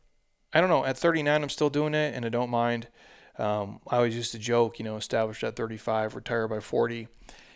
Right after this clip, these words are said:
And I know today if I hung it up when I turned forty and just did the internet and the podcast and all the things,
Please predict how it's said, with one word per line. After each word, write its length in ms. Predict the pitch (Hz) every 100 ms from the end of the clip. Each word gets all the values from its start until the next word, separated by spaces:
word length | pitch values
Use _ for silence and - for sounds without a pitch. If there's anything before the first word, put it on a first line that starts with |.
| - -
And 120 | 120
I 60 |
know 260 | 127 151 156
today 400 | 147 135 127 127
if 140 | 117
I 120 | 123 107
hung 220 | 123 120
it 80 | 117
up 240 | 113 -
when 80 | 110
I 60 |
turned 260 | 107 117 110
forty 480 | - 123 117 113 110
and 160 | 117
just 240 | 110 113 -
did 160 | 120
the 160 | 110 110
internet 460 | 117 110 110 110 117
and 100 | 113
the 60 |
podcast 520 | - 117 113 117 110
and 40 | 113
all 80 | 110
the 120 | 107
things, 380 | 117 110 107